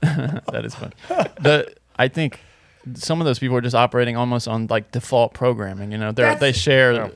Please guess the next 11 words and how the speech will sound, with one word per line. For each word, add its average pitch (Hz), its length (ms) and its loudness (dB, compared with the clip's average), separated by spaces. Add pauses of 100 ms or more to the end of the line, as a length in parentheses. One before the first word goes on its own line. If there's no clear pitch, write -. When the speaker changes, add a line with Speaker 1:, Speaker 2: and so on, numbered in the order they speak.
Speaker 1:
a 123 80 -2
programming, 107 720 0 (260)
and, 110 320 -4
and 113 240 -2
they 110 120 0
kind 123 220 -4
of, 107 300 -8
they're 123 160 4
just 123 220 -4
in 127 180 0
this 120 300 -4